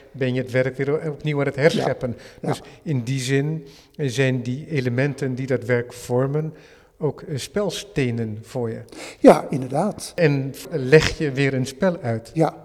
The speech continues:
Speaker 2: precies. Maar ik vind ook, daar moet ik ook praktisch in zijn. Eh, je maakt steeds meer werk, je gaat steeds verder en je kan niet met werk van vijf of zes jaar je geleden je continu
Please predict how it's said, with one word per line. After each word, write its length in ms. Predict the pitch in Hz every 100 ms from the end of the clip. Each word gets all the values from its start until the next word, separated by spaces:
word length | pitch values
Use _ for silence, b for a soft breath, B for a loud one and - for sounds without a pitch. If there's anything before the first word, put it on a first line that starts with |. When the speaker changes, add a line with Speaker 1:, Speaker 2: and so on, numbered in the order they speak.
| -
Speaker 2:
precies. 520 | 160 175 135 - - -
Maar 520 | 143 147 156 165 190
ik 140 | 208
vind 200 | - 170
ook, 200 | 165 143
daar 120 | 151 139
moet 120 | 147
ik 100 | 156
ook 220 | 147 -
praktisch 380 | - - - 151
in 140 | 175
zijn. 460 | 165 160 175 214 - B B B B B B B
Eh, 760 | - 151 139 139 139 147 165 180
je 100 | 143
maakt 240 | 151 135
steeds 720 | - - 165 143 - - -
meer 280 | 135 139 147
werk, 340 | 160 175 190 180
je 100 | 143
gaat 260 | - 143
steeds 300 | - 151 117
verder 600 | - 147 135 165 170 190
en 160 | 254 147
je 100 | 147
kan 320 | - 147 127
niet 380 | 131 135 - -
met 240 | 160 151 139
werk 340 | 131 139 139
van 180 | - 120
vijf 340 | 123 127 123
of 80 | 165
zes 320 | - 147 -
jaar 380 | 156 139 143 143 B B B B B B B
je 280 | - 147 160
geleden 680 | 160 160 147 147 156 156 190
je 200 | 160 147 147 -
continu 640 | 208 165 156 165 156 165